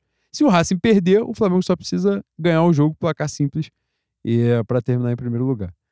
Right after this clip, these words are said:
Então, assim, esse é o fato. Aí nós vamos pro outro fato também, né, boi?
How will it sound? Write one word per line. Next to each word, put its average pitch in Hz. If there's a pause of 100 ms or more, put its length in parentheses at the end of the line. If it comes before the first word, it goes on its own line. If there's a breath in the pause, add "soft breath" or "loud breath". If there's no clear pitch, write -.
(360)
Então, 156
assim, 110 (880)
esse 254 (580)
é 180
o 220
fato. - (640)
Aí 190
nós 214
vamos 208 (280)
pro 359
outro 381
fato 254
também, 208
né, 180
boi? 127